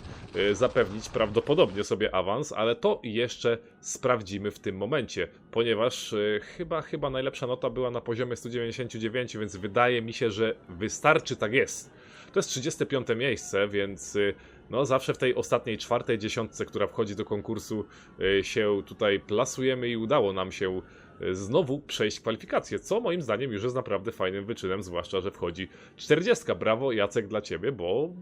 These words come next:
podobasz mi się, podobasz mi się, Jacusiu, i miejmy nadzieję, że drugi konkurs również będzie konkursem, w którym pokażemy, że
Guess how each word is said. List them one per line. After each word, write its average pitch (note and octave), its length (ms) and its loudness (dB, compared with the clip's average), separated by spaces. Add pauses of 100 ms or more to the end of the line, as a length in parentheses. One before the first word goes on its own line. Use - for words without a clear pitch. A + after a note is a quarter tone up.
(160)
podobasz - 440 -4
mi D#3 100 -4
się, G2 320 2
podobasz F#2 400 -2
mi G#2+ 120 -4
się, G#2+ 100 0
Jacusiu, F#2 480 0
i G#2+ 100 -4
miejmy F#2+ 300 -2
nadzieję, G2+ 400 0
że G2 200 0 (340)
drugi B2+ 420 0
konkurs C#3 420 0
również A2+ 400 -2
będzie G#2+ 280 0
konkursem, A2 480 -6
w G#2 40 -10
którym G#2+ 260 -2
pokażemy, A2+ 580 0 (440)
że G#2 380 2